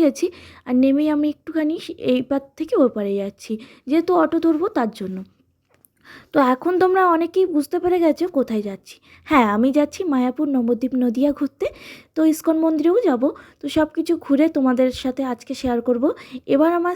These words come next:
সেকেন্ড বার হচ্ছে যাওয়া। তো আমরা, আহ, এতটাই লেট করে বাড়ির থেকে বেরিয়ে গেছিলাম যে আমাদের পৌঁছাতে পৌঁছাতে, পৌঁছাতে সাড়ে চারটে বেজে গেছে। আর সে-, হ্যাঁ, এই সেই রেল লাইন যার পাশ থেকে আমরা টোটোয় করে যাচ্ছি। এখানে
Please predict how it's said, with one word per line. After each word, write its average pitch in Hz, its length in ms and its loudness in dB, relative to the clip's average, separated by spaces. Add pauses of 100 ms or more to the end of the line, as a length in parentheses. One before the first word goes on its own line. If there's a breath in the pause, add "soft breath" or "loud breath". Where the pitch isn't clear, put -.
(100)
সেকেন্ড 262 360 2
বার 294 120 2 (100)
হচ্ছে 285 320 -4
যাওয়া। 254 280 0 (520 soft breath)
তো 320 40 0 (120)
আমরা, 320 260 2 (200)
আহ, 240 360 0
এতটাই 320 340 0
লেট 349 220 0
করে 359 180 0
বাড়ির 339 240 2
থেকে 349 140 -2 (100)
বেরিয়ে 339 300 2
গেছিলাম 311 380 0 (500 loud breath)
যে 277 80 4 (120)
আমাদের 277 320 0
পৌঁছাতে 262 400 -2
পৌঁছাতে, 330 500 -4 (100)
পৌঁছাতে 269 420 2 (260)
সাড়ে 233 240 -2
চারটে 262 300 -4
বেজে 294 240 2
গেছে। 302 220 -2 (540 soft breath)
আর 277 140 -2
সে-, - 220 -6
হ্যাঁ, 302 200 2 (180)
এই 320 100 4 (100)
সেই 339 160 0 (100)
রেল 285 160 2 (100)
লাইন 381 200 -2 (420 loud breath)
যার 277 220 0
পাশ 254 140 -2 (100)
থেকে 277 180 -4 (120)
আমরা 247 220 2 (100)
টোটোয় 233 280 0
করে 339 140 2 (100)
যাচ্ছি। - 320 -8 (540 loud breath)
এখানে 302 240 2